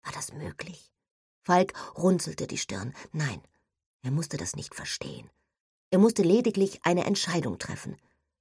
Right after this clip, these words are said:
Er hatte so lange auf diesen Tag gewartet, auf den Tag, an dem er alles ins Lot bringen konnte. Wortlos winkte er sie näher.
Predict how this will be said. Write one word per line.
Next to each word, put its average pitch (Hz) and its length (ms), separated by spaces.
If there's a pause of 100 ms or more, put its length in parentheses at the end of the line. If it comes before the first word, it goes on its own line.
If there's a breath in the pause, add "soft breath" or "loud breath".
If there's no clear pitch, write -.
(300)
Er 160 120
hatte 170 180
so 175 120
lange 165 380
auf 147 120
diesen 151 280
Tag 185 280
gewartet, 165 480 (360 loud breath)
auf 175 200
den 202 220
Tag, 202 400 (440)
an 170 120
dem 165 160
er - 160
alles 156 340
ins 123 220
Lot 151 300
bringen 107 300
konnte. - 440 (1600)
Wortlos 165 580 (300 soft breath)
winkte 160 380
er 151 120
sie 147 140
näher. - 400